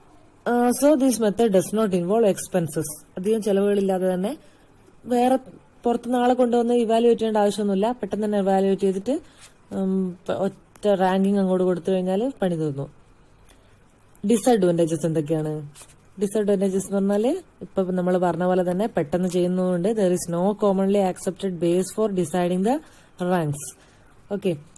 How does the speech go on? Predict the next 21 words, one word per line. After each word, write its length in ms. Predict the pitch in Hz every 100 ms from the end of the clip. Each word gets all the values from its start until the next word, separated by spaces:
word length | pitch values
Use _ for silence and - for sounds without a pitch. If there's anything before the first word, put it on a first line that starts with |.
| - - 208
And 100 | 214
this 180 | 202 190
method 280 | 180 202
is 180 | 233 208
not 220 | 190 180 180
very 500 | 175 170 185 175 160
accurate. 760 | 175 175 214 277 - - 185
It 120 | 202
is 200 | 196 151
not 200 | 175 202
useful 380 | 208 170 - 175
for 200 | - 269
large 320 | 269 247 202
organization. 680 | 196 170 165 151 160 147 160
Uh, 880 | 143 - - - _ - 196 196 185 - - - - - _ _ _ -
അഡ്വാൻറ്റേജസും 840 | 208 208 214 214 202 190 254 294 208
ഡിസഡ്വാൻറ്റേജസും 920 | 196 202 190 196 196 196 220 294 285 -
ഏകദേശം 460 | 233 233 226 220 214
ഓക്കെ 340 | - 202 196 185
അല്ലേ? 200 | 156 160
മനസ്സിലായില്ലേ? 560 | 180 180 165 147 143